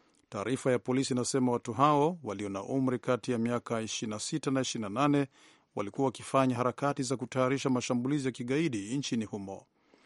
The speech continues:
Taarifa hiyo imeongeza kuwa washukiwa hao walikamatwa katika miji ya kusini mwa nchi ya Erashida na Tingir.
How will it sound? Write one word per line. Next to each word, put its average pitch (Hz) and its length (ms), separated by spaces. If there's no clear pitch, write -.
Taarifa 139 360
hiyo 165 200
imeongeza 143 540
kuwa 151 340
washukiwa 135 500
hao 143 300
walikamatwa 131 600
katika 120 280
miji 135 300
ya 123 100
kusini 123 340
mwa 101 200
nchi 135 400
ya 135 200
Erashida 135 760
na 156 180
Tingir. 101 500